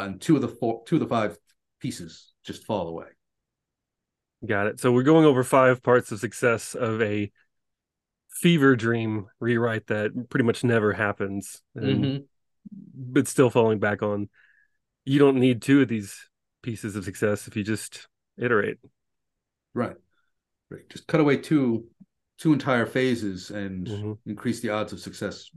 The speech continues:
Speaker 1: immeasurably.
Speaker 2: Right. It's one of those things where, like, the risk is so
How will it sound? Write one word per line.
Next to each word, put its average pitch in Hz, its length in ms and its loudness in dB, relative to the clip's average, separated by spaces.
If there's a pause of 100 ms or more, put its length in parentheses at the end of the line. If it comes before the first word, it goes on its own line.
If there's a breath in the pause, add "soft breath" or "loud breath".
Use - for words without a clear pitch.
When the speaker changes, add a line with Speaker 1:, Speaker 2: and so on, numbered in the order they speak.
(140)
Speaker 1:
immeasurably. 98 560 -8 (2000)
Speaker 2:
Right. 135 160 8
It's 135 120 4
one 208 80 10
of 190 60 10
those 147 140 6
things 143 240 4
where, 123 120 4
like, 120 200 0
the 131 140 2
risk 135 460 2
is 113 240 -6
so 120 640 -2